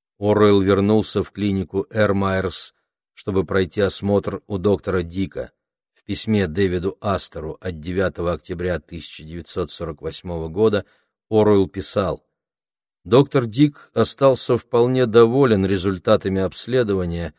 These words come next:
но поездка меня утомила. По правде говоря, меня теперь утомляет любая поездка. Доктор предписал мне следовать выбранному режиму, то есть проводить полдня в постели,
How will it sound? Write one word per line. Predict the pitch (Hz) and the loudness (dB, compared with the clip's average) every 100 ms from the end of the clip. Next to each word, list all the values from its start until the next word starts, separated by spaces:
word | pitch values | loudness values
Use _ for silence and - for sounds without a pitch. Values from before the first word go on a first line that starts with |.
| _ _ _ | _ _ _
но | 104 120 | 0 0
поездка | 113 113 139 135 - - | 2 0 2 2 0 -8
меня | 90 92 104 | -6 -2 -2
утомила. | 98 87 95 104 98 73 69 _ _ _ _ _ | -2 -2 -2 -2 -4 -6 -10 _ _ _ _ _
По | - | -8
правде | 95 147 139 101 | -2 4 4 4
говоря, | 104 113 120 123 | 2 4 6 6
меня | 110 104 120 113 | 4 2 0 -2
теперь | - 120 104 | -4 -6 -6
утомляет | - 101 110 113 120 113 - | -6 -2 0 2 6 4 4
любая | 104 104 95 123 95 | -2 0 4 4 2
поездка. | - 87 80 78 - _ - - _ _ _ _ _ | -2 -6 -4 -6 -8 _ -20 -20 _ _ _ _ _
Доктор | 85 113 117 - 107 | 4 6 6 4 0
предписал | - 113 - 110 - 127 117 | 2 -2 -2 -8 0 2 4
мне | 110 113 | 4 0
следовать | - 104 113 107 107 98 | -2 -2 0 2 2 0
выбранному | 95 110 107 107 107 107 107 | -2 0 4 4 4 2 2
режиму, | 107 95 117 117 87 78 - _ _ _ - | 0 -2 -2 -2 -2 -6 -12 _ _ _ 0
то | |
есть | 104 95 - | 0 0 -2
проводить | 101 98 101 107 98 _ | 2 2 2 0 -2 _
полдня | 113 101 92 101 | 4 4 0 -2
в | 87 | -2
постели, | - 90 - - 117 67 | -6 -6 -8 -4 -4 -4